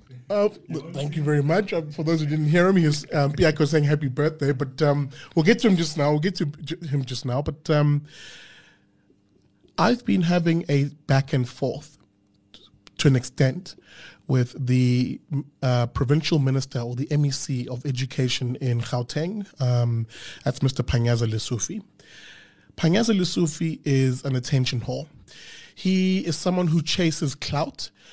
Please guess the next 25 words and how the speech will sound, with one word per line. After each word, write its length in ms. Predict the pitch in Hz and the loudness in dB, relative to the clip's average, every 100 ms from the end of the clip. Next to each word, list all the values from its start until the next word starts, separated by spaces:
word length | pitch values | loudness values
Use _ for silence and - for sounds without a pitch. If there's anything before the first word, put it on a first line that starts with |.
| - - | -20 -10
He's 540 | 160 143 139 135 - | -2 0 0 0 -2
not 320 | 135 143 220 | -2 0 0
very 500 | 208 196 185 180 175 - - | 2 2 2 0 -4 -8 -6
articulate 640 | 147 - 151 - 147 131 151 | -4 -2 -4 0 0 0 0
on 400 | 139 131 131 143 | 0 2 0 -2
a 60 | 131 | 0
lot 140 | 143 | 0
of 100 | 143 | 0
the 360 | 135 135 131 131 - - - | 0 0 0 -4 -10 0 6
populist 640 | 170 156 170 147 139 - | 6 4 2 0 0 -2
points 380 | - 139 127 - | 0 2 0 -4
that 140 | 131 123 | -4 -2
he 60 | |
holds, 440 | 120 127 135 156 - | 0 -2 -2 -8 -4
but 180 | 143 | -2
he's 180 | - 175 | 0 -2
a 40 | 175 | 2
populist 600 | - 202 - - - - | 2 2 -4 -8 -14 -2
and 200 | 156 147 | 0 2
the 80 | 135 | 0
worst 480 | 120 147 156 147 - | 2 2 2 0 -4
type, 340 | 160 107 - | -4 -4 -6
one 260 | 139 143 156 | -4 -2 -2
that 120 | 156 | -2
leans 500 | 131 139 139 135 | -2 0 2 0